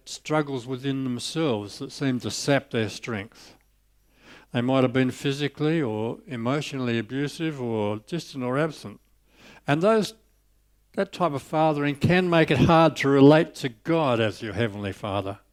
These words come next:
And for some of us, it'll take quite a lot of work, 'cause we need to do some important things. We need to overcome the negative feelings about our earthly fathers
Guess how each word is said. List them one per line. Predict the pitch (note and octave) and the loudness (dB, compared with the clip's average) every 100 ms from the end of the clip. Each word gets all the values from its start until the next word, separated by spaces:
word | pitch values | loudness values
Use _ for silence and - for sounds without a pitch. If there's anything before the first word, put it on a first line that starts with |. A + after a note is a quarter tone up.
| _ _ - - - - | _ _ -20 -20 -20 -6
And | B2 | -6
for | C#3 | -4
some | - F#3 | -2 0
of | G3+ | 2
us, | F#3 - | 0 -2
it'll | D#3+ D3 | -4 -6
take | - E3 E3 | -2 -2 -2
quite | - D#3+ D3 | -6 -2 0
a | |
lot | C#3+ C3+ | -2 -4
of | |
work, | C3 D3 G2+ - - - _ _ _ _ _ _ _ - | -4 -4 -4 -8 -16 -18 _ _ _ _ _ _ _ -12
'cause | B2 | -6
we | C#3 | -2
need | C#3 E3 C#3+ | 2 0 0
to | - B2 - _ _ - | -6 -8 -8 _ _ -8
do | D3 | -6
some | - | -4
important | B2+ B2+ D#3+ C#3+ A#2+ | -6 -4 -4 -6 -4
things. | D#3 C#3+ B2 | -4 -4 -2
We | |
need | C3 C#3+ C3 | 2 2 2
to | B2+ | -4
overcome | D3 C3+ A#2 A#2 - E3 D3+ G#2+ G2 | -2 0 0 -4 -2 2 2 0 -6
the | A2+ | -6
negative | A2+ C#3+ E3 C#3 A#2 | -2 0 2 0 -2
feelings | - C3+ A#2 A2+ A#2 | -2 0 0 -2 -8
about | A2 G#2+ | -2 0
our | G#2 A#2+ | 0 -2
earthly | C#3 - A2 | -6 -4 -6
fathers | - G#2+ G2+ A2+ B2+ - | -4 0 0 0 -2 -12